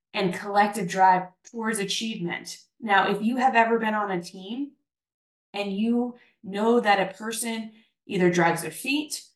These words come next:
comes up with excuses, does a lot of storytelling, does the razzle dazzle of the words, but really does not pull their weight, it feels like crap. Let's take it back to, like, grade school when we had group projects and you always had <laughs> one or two people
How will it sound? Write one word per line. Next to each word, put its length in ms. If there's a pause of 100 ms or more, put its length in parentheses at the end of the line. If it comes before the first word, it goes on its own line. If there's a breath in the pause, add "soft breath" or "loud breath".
(100)
comes 240
up 120
with 120
excuses, 560
does 180
a 60
lot 160
of 40
storytelling, 760
does 180
the 80
razzle 320
dazzle 360
of 100
the 60
words, 300
but 160
really 220
does 260
not 380 (160)
pull 180
their 220
weight, 480 (420 soft breath)
it 240
feels 320
like 200
crap. 500 (320 soft breath)
Let's 240
take 160
it 100
back 260
to, 100
like, 220
grade 340
school 280
when 120
we 160
had 220
group 280
projects 560
and 120
you 100
always 280
had 400
<laughs> 0
one 180
or 80
two 180
people 440